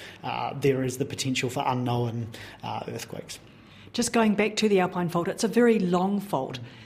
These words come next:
Speaker 2: and it would make a big difference which bit of the fault unzipped, 'cause I imagine, for a start, it wouldn't all go at once?
Speaker 1: It could all go at once, uh, but it also could not. So there are many different ways faults can break.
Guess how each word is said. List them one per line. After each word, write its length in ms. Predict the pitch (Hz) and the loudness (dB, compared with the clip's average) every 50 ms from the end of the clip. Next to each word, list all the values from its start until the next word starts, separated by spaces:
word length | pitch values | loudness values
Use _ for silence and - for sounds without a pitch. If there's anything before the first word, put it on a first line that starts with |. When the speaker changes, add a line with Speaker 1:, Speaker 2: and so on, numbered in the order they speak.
| - - - - | -20 -20 -8 -2
Speaker 2:
and 460 | 196 180 180 175 175 175 165 - - - - - _ _ _ _ _ - | 0 2 2 2 2 0 -2 -4 -8 -12 -18 -20 _ _ _ _ _ -2
it 100 | 190 190 | -2 0
would 160 | 190 202 185 196 | 2 2 2 4
make 200 | 190 190 190 190 | 4 4 4 2
a 40 | |
big 200 | 160 - 202 190 | 0 0 0 0
difference 420 | - 196 190 185 185 180 - - 170 | 0 -2 0 0 -2 -2 -2 -6 2
which 380 | 185 208 202 - - 151 - | 2 2 2 2 -6 -6 0
bit 180 | - 185 185 - | 0 0 2 2
of 160 | 175 - - | -2 -2 -2
the 80 | - 160 | -8 -8
fault 340 | - - - 175 170 170 170 | -6 -2 -2 -2 -2 0 0
unzipped, 420 | 160 160 160 185 165 - - - | -2 0 0 0 -2 -2 -4 -8
'cause 140 | - 175 175 | -8 -4 0
I 80 | 185 | 0
imagine, 280 | 175 180 185 175 180 165 - - - - - - | 2 2 2 0 0 -4 -4 -10 -18 -20 -20 -20
for 160 | - - 196 196 | -10 -4 -4 -2
a 60 | 185 | -2
start, 440 | 190 - - 226 226 202 180 180 185 - | -2 0 2 4 4 4 4 2 0 -2
it 100 | 196 180 | -4 2
wouldn't 260 | 208 233 226 220 214 | 4 4 4 4 4
all 240 | 190 220 214 220 214 | 4 4 4 4 4
go 260 | 214 208 202 202 196 | 2 2 2 2 2
at 60 | - - | 2 2
once? 420 | 202 233 277 311 302 - - - - - - - | 0 0 0 -2 -2 -4 -6 -8 -10 -14 -6 4
Speaker 1:
It 280 | - 180 185 - - - | 4 4 4 4 -4 -2
could 400 | - - - 220 247 262 220 - | 0 2 6 8 8 8 6 4
all 280 | - 185 160 156 147 | 4 6 8 8 8
go 240 | 147 151 135 131 131 | 6 6 4 4 4
at 120 | 127 - | 2 0
once, 560 | 127 123 123 151 240 370 330 - - - - - - - - - - - | -2 -4 -2 0 0 0 0 -2 -2 -4 -4 -8 -16 -20 -18 -18 -6 0
uh, 220 | 147 143 139 143 | 2 4 4 4
but 180 | 139 127 160 151 | 4 6 6 6
it 100 | 156 156 | 8 8
also 260 | 165 156 160 156 135 | 6 6 6 4 0
could 220 | 127 - 139 - 135 | 2 2 -2 0 0
not. 260 | 117 113 - - - | -4 -4 -4 -6 2
So 120 | - 156 | 4 6
there 160 | 147 156 160 | 8 8 8
are 40 | 156 | 8
many 280 | 156 160 165 165 160 160 | 6 6 6 6 6 4
different 400 | 151 160 156 156 - 151 139 139 | 6 4 2 4 4 2 2 4
ways 400 | 135 135 131 135 131 131 123 - | 4 4 4 4 2 2 0 -2
faults 340 | - - 127 123 123 - - | -2 -2 -2 -2 -2 -4 -4
can 200 | - 131 127 117 | -2 -2 -2 -2
break. 360 | 120 120 143 - - - | -2 -2 -2 -2 -2 -6